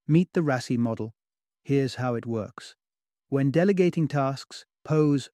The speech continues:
four critical questions to yourself. First, who is responsible? This involves appointing someone,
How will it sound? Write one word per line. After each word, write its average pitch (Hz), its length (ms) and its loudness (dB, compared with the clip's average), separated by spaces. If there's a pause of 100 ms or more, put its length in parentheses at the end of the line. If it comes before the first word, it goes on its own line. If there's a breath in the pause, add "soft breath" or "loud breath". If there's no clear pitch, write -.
four 160 400 2
critical 170 400 0
questions 113 640 -4
to 120 100 -4
yourself. 107 580 -6 (720)
First, 104 480 -6 (520)
who 185 360 2
is 131 300 0
responsible? 123 800 -4 (720)
This 143 180 0
involves 127 420 0
appointing 127 540 0
someone, 127 540 -2